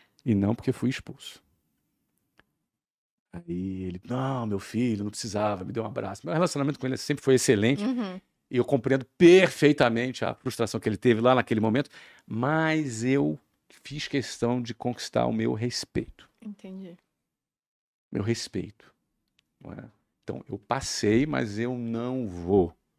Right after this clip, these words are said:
Speaker 1: "Não, não precisava disso." Eu precisava disso. Talvez ele precisasse até mais do que ele pensa, do que ele
Speaker 2: Uhum.
Speaker 1: pensava na ocasião. Então, eu terminei esse ano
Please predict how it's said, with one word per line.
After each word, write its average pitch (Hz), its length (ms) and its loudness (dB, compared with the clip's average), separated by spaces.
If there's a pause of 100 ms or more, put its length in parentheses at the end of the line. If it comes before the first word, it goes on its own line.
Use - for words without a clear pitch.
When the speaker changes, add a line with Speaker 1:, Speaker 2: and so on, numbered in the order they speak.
(420)
Speaker 1:
"Não, 165 260 4
não 143 80 -2
precisava 110 540 -2
disso." 123 320 -8 (420)
Eu 202 200 10
precisava 117 540 4
disso. 117 440 -2 (140)
Talvez 117 560 2 (320)
ele 135 160 2
precisasse 123 460 0
até 156 160 -4
mais 139 280 -4
do 135 80 -10
que - 160 -6
ele 123 100 0
pensa, - 360 -12 (180)
do - 80 -20
que 110 60 -2
ele 104 60 0
Speaker 2:
Uhum. 107 40 -4
Speaker 1:
pensava 92 480 -6 (420)
na 101 140 0
ocasião. 101 420 -4 (680)
Então, 156 260 -2 (160)
eu 139 100 0
terminei 165 560 4
esse 120 260 -2
ano 101 240 -2